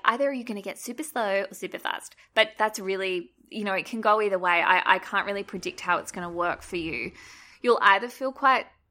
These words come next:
foggy and, like, get very frustrated with the fact that your thoughts aren't lining up how you would like them to. Or if you're a chronic overthinker, uh, that'd be me, um,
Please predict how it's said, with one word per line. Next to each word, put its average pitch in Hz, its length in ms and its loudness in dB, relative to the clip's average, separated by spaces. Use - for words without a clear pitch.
foggy 240 800 0
and, 202 160 2
like, 185 280 -2
get - 240 -2
very 185 180 6
frustrated 185 580 -2
with 190 120 -6
the 185 60 -12
fact - 280 0
that - 140 -2
your 185 120 -4
thoughts 180 560 -4
aren't 180 280 2
lining 175 340 -6
up - 240 -4
how 180 200 0
you 175 200 -4
would 185 140 -6
like - 300 -2
them 214 120 -10
to. 240 440 -6
Or 208 600 2
if 208 160 -10
you're 202 100 -6
a 202 40 -10
chronic 180 400 -12
overthinker, 220 760 -10
uh, 175 800 -10
that'd 165 200 -6
be 165 100 -8
me, 226 360 -6
um, 180 540 4